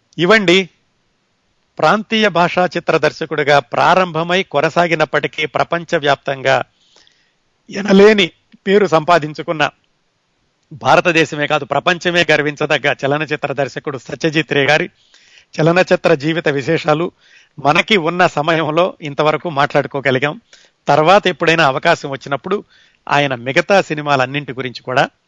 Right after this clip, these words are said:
వివరంగా మాట్లాడుకుందామండి. ఇంతటితోటి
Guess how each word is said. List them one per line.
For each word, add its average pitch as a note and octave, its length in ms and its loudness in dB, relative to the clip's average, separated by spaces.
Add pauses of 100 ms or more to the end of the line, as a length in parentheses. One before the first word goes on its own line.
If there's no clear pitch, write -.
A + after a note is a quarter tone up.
(960)
వివరంగా D#3+ 540 2
మాట్లాడుకుందామండి. B2+ 960 -4 (1160)
ఇంతటితోటి F3 720 4